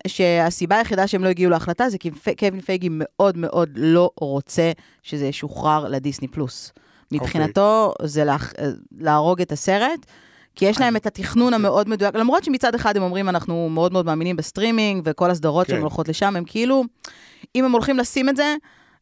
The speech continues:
Speaker 1: אה, בסטרימינג, הם כאילו ויתרו על הקולנוע.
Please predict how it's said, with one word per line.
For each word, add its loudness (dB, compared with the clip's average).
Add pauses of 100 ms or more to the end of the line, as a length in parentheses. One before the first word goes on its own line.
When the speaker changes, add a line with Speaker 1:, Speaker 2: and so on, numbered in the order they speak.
(100)
Speaker 1:
אה, 4 (280)
בסטרימינג, 0 (200)
הם -6
כאילו -2
ויתרו 0
על 0
הקולנוע. -2